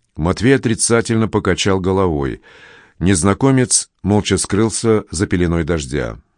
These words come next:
Это был тот странный тип, которого Матвей встретил на платформе, пытаясь сесть на электричку в Петергоф. Он зачем-то ошивался на всех станциях.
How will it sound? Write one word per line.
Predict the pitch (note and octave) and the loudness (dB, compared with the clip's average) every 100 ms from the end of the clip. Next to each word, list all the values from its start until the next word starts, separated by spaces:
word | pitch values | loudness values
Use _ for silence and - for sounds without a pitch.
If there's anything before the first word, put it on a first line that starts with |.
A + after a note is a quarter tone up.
| _ _ _ _ _ _ _ _ _ _ _ _ _ - | _ _ _ _ _ _ _ _ _ _ _ _ _ 0
Это | C3+ C3+ B2 | 2 2 2
был | B2+ C3 | 4 4
тот | - A2 | 4 2
странный | - - A#2+ A#2+ A2+ A2+ | 2 0 2 2 2 0
тип, | - A#2+ A2+ - | 0 0 0 0
которого | E2+ F2 F#2 F2 E2+ | -2 2 2 4 2
Матвей | E2+ E2 F2 A2 | 2 0 0 0
встретил | G2 - G2 F#2+ F#2+ | 0 0 0 0 0
на | G2 | 0
платформе, | - G2 - A#2+ A#2 D#2 C2 - - - - - | 0 -2 -2 0 0 0 -4 -8 -20 -20 -20 -6
пытаясь | F2+ E2+ F2 E2 | -2 2 2 2
сесть | - G2 G2+ | 0 0 2
на | F#2+ | 2
электричку | F2 E2+ - F2+ - F2+ | 0 0 -2 -2 -2 -4
в | |
Петергоф. | - F2+ G2+ F#2 D#2 B1+ - - _ _ _ _ _ _ _ _ _ _ - | -2 -2 -2 0 -2 -4 -12 -20 _ _ _ _ _ _ _ _ _ _ -2
Он | C#3+ C#3+ | 2 4
зачем-то | C3+ - C3+ B2 A#2 | 4 4 2 2 0
ошивался | - A2+ A#2 A2+ G#2+ | 2 2 2 2 0
на | G2+ | 0
всех | F2 G#2 | 0 -2
станциях. | - - F2 D2+ D2+ C2 - | -2 -2 -2 -2 -6 -8 -14